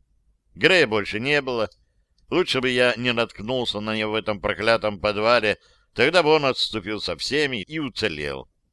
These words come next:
И не получилось бы, что я убил человека, которому спас когда-то жизнь.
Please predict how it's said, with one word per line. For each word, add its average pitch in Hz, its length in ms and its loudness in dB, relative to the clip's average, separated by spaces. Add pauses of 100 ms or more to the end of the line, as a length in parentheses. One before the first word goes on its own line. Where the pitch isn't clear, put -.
(320)
И 143 100 2
не 175 100 0
получилось 151 640 0
бы, 127 240 -4 (200)
что - 200 -4
я 113 240 4
убил 107 320 -2
человека, 113 560 -2 (340)
которому 110 440 -2
спас - 400 0
когда-то 107 520 -2
жизнь. 90 540 -10